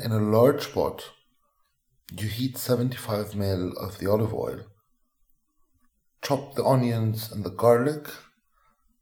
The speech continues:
and cook them in that olive oil until they're translucent.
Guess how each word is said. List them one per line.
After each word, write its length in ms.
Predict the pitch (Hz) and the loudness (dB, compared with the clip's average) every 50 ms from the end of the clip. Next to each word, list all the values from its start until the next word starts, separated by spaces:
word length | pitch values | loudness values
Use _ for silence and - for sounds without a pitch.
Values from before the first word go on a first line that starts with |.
| _ _ _ _ _ _ - | _ _ _ _ _ _ -14
and 180 | 80 90 85 - - _ _ _ _ _ _ | -12 -12 -12 -14 -16 _ _ _ _ _ _
cook 280 | - - 156 156 165 - | -8 -8 -6 -6 -4 -2
them 440 | - 113 104 101 98 92 76 - - - _ _ - - | 0 0 0 0 -2 -6 -8 -10 -14 -20 _ _ -16 -10
in 140 | - 104 95 | -8 -6 -4
that 160 | 87 82 - | -4 -4 0
olive 300 | - 104 107 101 98 90 | 2 2 2 2 2 -2
oil 200 | 87 90 90 85 | -4 -4 -6 -6
until 380 | - 101 101 98 - 123 113 107 | -6 -6 -8 -4 -2 -2 -2 0
they're 460 | 104 98 95 92 92 90 90 - - - _ _ - _ | 0 0 0 0 0 -2 -4 -6 -10 -18 _ _ -16 _
translucent. 880 | - - 95 92 87 - - - 110 110 - - 139 151 156 156 - | -12 -10 -10 -10 -10 -8 -6 -6 -6 -6 -4 -6 -6 -6 -6 -8 -12